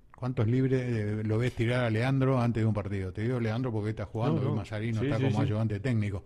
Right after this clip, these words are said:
Speaker 2: Sí, sí, sí.
Speaker 1: Pero, ¿cuántos libres tira mientras los demás están haciendo otra cosa? Debe tirar
Speaker 2: Claro.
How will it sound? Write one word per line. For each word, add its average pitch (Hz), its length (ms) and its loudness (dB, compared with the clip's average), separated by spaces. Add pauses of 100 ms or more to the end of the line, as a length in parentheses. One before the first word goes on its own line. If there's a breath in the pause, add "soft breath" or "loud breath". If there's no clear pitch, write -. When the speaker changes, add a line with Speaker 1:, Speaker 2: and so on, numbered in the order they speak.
Speaker 2:
Sí, 131 200 0
sí, 135 180 0
sí. 123 160 -4
Speaker 1:
Pero, 107 400 2 (280 soft breath)
¿cuántos 135 320 4
libres 151 440 6
tira 175 480 2 (1300)
mientras 113 480 0
los 107 120 4
demás 113 200 0
están 120 160 -4
haciendo 104 640 -2
otra 98 260 -2
cosa? 92 300 -8
Debe 135 200 -4
tirar 104 300 -2
Speaker 2:
Claro. 90 140 -12